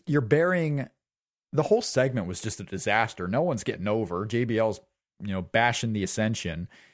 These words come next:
They got that stupid eye makeup still, and that's part of it that makes me think Joe Lanza might be right on the money, is they're wearing the stupid makeup that makes them look like, you know, Sherry Martel or females. You know, they got the eye makeup going on. They got the little red.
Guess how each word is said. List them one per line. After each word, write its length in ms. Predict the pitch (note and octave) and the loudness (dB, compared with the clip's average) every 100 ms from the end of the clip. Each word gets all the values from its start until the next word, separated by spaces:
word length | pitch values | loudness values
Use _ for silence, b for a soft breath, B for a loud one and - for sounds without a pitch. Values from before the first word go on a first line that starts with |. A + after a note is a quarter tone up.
| b | b
They 100 | C3+ | 4
got 180 | C3+ F3+ | 6 6
that 140 | F3+ - | 4 2
stupid 340 | - G3+ D#3 | 0 2 6
eye 180 | B2 D3+ | 6 6
makeup 420 | A#2+ G2+ F#2+ F2+ | 4 2 0 -2
still, 340 | - G2+ F#2 | 0 2 4
and 100 | A#2+ | 6
that's 200 | D3 F#3 - _ - | 4 2 -2 _ 2
part 200 | G3 F3+ | 4 6
of 80 | |
it 100 | E3 | 4
that 140 | D#3+ D3 | 4 4
makes 200 | D#3 - | 2 2
me 80 | D3+ | 4
think 200 | D#3 C#3+ | 4 6
Joe 200 | D3+ D3 | 6 6
Lanza 280 | C#3+ C#3+ | 4 4
might 180 | C#3+ D3 | 4 4
be 60 | D3+ | 6
right 180 | D3+ D3 | 6 6
on 100 | C#3+ | 4
the 60 | |
money, 300 | C3 G#3 C3+ | 4 4 4
is 120 | F#2+ A2+ | 4 4
they're 120 | C3 | 6
wearing 280 | C#3+ F#3 D3 | 6 6 4
the 60 | |
stupid 540 | - - - A#3 F#3+ C#3+ | 2 0 4 4 6 6
makeup 600 | D#3+ A3 C#3 A2 - - | 4 6 6 4 2 0
that 100 | D#3+ | 2
makes 160 | F3 | 2
them 140 | F3+ D#3+ | 2 2
look 160 | E3+ | 4
like, 200 | D3+ B2+ - _ _ _ - | 4 4 0 _ _ _ 2
you 100 | A#2+ | 4
know, 100 | G#2+ | 4
Sherry 340 | - G3+ F3+ | 4 4 6
Martel 400 | D3+ B2+ - G3+ | 4 4 4 4
or 100 | G2+ | 2
females. 680 | - C#4 B3 B2+ D#2 - - _ _ _ _ _ _ - | 2 2 4 4 2 -4 -16 _ _ _ _ _ _ 0
You 60 | |
know, 60 | D3 | 4
they 100 | D#3 | 4
got 120 | E3 | 4
the 100 | - - | 2 2
eye 680 | C3+ D3 D3 D3 D3 C#3+ - | 4 4 2 2 0 -2 -2
makeup 420 | C#3+ C#3+ D3+ C#3+ | 0 2 0 2
going 280 | D3 C#3 C3+ | 0 2 0
on. 280 | C3 C3 B2+ | 0 0 0
They 100 | A2+ | 0
got 120 | A2+ | 0
the 60 | A#2+ | 0
little 200 | B2+ A2 | 0 2
red. 440 | A2+ B2 B2 | 2 2 0